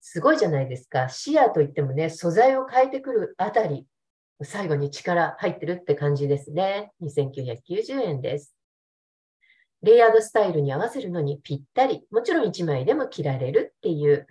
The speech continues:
今回このボディースーツと、このシアートップスはね、あの、タートルは、私は、えー、買おうというアイテムの中に入ってます。まあ、もちろんね、商品見てからですが。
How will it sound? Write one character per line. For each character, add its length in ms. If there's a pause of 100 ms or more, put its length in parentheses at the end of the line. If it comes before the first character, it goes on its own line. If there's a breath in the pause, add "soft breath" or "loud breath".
(380)
今 220
回 180
こ 100
の 100
ボ 160
デ 80
ィ 60
ー 40
ス 180
ー 140
ツ 140
と、 360 (280)
こ 80
の 80
シ 220
ア 80
ー 40
ト 80
ッ 40
プ 160
ス 140
は 120
ね、 340
あ 80
の、 120
タ 180
ー 80
ト 80
ル 140
は、 340 (960)
私 360
は、 280 (160)
え 60
ー、 320
買 180
お 180
う 60
と 100
い 140
う 280
ア 80
イ 100
テ 80
ム 80
の 80
中 220
に 120
入 140
っ 60
て 80
ま 100
す。 120
ま 100
あ、 40
も 100
ち 120
ろ 140
ん 60
ね、 220
商 240
品 200
見 120
て 120
か 120
ら 120
で 120
す 140
が。 200